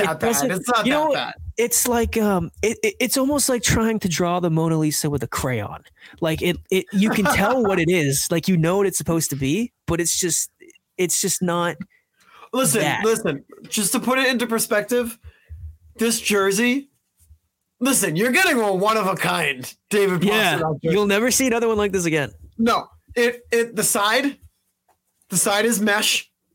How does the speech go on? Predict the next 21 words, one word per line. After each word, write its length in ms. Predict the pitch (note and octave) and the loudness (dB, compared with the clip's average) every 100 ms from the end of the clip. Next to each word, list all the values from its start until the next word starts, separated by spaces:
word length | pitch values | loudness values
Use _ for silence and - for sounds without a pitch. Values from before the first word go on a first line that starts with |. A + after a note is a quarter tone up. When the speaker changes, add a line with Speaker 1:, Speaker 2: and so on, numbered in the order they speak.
| _ _ _ _ | _ _ _ _
Speaker 1:
for 140 | - G#3+ | -4 -2
some 240 | A3+ G#3+ | 0 0
reason. 360 | G3 F3+ F#3 F#3 - - - | 0 0 -2 -4 -12 -20 -6
Speaker 2:
Under 220 | F3 E3+ F3+ | -2 0 0
the 60 | |
Speaker 1:
The, 140 | G3+ G#3 | 0 0
Speaker 2:
armpits. 400 | G#3 E3 - _ _ _ | -2 -6 -10 _ _ _
Speaker 1:
the, 140 | F#3 G#3+ E3 A3 | -4 -2 -2 -4
the 20 | |
patch 720 | F#3+ - G#3+ A#3+ C#4 - - _ _ _ - | -4 -2 0 0 0 -4 -4 _ _ _ -4
on 440 | A3 A3 G#3+ G#3+ | 0 2 2 0
the 680 | G3 G#3+ G3+ G3+ F#3+ F3+ E3 _ _ _ - | 0 0 0 -2 -2 -2 -4 _ _ _ -8
shoulder 680 | - A3 G#3 F#3 F3 F#3+ - _ _ _ _ - | -2 2 2 2 0 -4 -10 _ _ _ _ 0
is 360 | G#3 G3 E3+ - | 2 2 2 0
a 80 | G3 | 0
Bruins 680 | D#3 G#3 G#3+ A3 G#3 F#3 - - | 2 2 2 2 0 -4 -6 -4
centennial 680 | - G#3 F3+ A3 A3 G3 E3+ | -2 -2 0 0 2 2 0
patch, 540 | E3 D#3+ F3 F3 - - - _ _ _ - | -2 -2 -2 -4 -6 -10 -20 _ _ _ -4
but 480 | A#3 G#3+ G3 - - _ _ | 0 0 -2 -6 -8 _ _
the 140 | - F#3 | -4 -2
jersey 600 | C3+ G3+ B3 A3 F#3 | 0 2 2 2 0